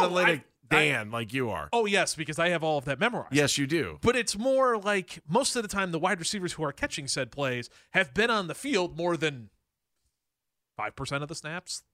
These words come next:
Speaker 2: four percent of the snaps. The kicker's on the field for four percent.
Speaker 1: But
Speaker 2: The
Speaker 1: it's a
Speaker 2: punter's on the
Speaker 1: part
Speaker 2: field
Speaker 1: of the
Speaker 2: for
Speaker 1: game.
Speaker 2: five percent.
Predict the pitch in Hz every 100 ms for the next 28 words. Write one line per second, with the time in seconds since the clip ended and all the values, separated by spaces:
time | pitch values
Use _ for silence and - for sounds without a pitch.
0 | _ _ _ _ - 107 135 147 151 156
1 | 160 170 208 - _ _ _ _ _ _
2 | _ _ _ 180 180 349 262 208 202 175
3 | - 247 185 - 156 131 - - _ _
4 | _ _ _ - 107 117 151 - 180 208
5 | 202 208 202 - 294 294 254 214 175 208
6 | 185 - 175 175 196 226 269 269 196 110
7 | 87 165 185 214